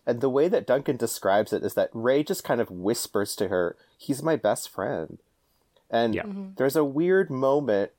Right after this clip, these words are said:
Speaker 1: for Ray where you kind of get the sense that, like, Barry is just absolutely unselfconscious about who he
Speaker 3: Mm-hmm.
Speaker 1: is, but Ray seems to be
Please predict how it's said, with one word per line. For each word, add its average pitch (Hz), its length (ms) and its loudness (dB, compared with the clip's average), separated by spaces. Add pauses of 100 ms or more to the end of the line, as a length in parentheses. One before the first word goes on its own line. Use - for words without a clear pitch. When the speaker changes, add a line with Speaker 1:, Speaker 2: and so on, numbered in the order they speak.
(100)
Speaker 1:
for 107 200 0
Ray 95 340 2
where 85 160 -2
you 92 160 -2
kind 98 220 -2
of 90 160 -6
get 101 220 0
the 113 60 -2
sense 90 440 -4
that, 85 320 0 (560)
like, 123 280 -2
Barry 151 380 4
is 117 140 0
just - 220 -4 (100)
absolutely 104 640 0
unselfconscious - 1080 -4
about 90 280 -2
who 98 140 -6
he 92 180 -4
Speaker 3:
Mm-hmm. 85 80 -2 (100)
Speaker 1:
is, 90 140 -12
but 85 200 0
Ray 101 300 2
seems 107 380 -6
to 95 100 -8
be 87 380 -4